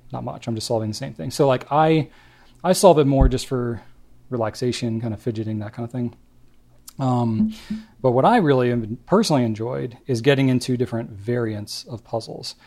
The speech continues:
You know, it's cool to have a three-by-three, but if I can have you know, a three-by-three like, uh, like this one that's got, like, a maze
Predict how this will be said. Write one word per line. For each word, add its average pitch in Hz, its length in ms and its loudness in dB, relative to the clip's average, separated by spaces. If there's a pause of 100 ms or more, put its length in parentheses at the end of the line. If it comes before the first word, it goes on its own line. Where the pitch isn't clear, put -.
(260)
You 117 120 -2
know, 117 100 -2
it's 120 100 -6
cool 160 180 2
to 147 40 4
have 127 60 0
a 120 60 0
three-by-three, 120 680 -2
but 110 260 -8 (520)
if 127 100 -4
I 131 80 6
can 131 140 2
have 127 500 0 (500)
you 127 80 0
know, 117 140 -2
a 139 100 -8
three-by-three 123 560 -2
like, 123 260 -4
uh, 151 220 0
like 147 240 -6
this 185 220 -2
one 131 280 -6 (380)
that's - 140 -8
got, 123 200 0
like, 123 240 -4
a 127 140 -2
maze 127 560 -2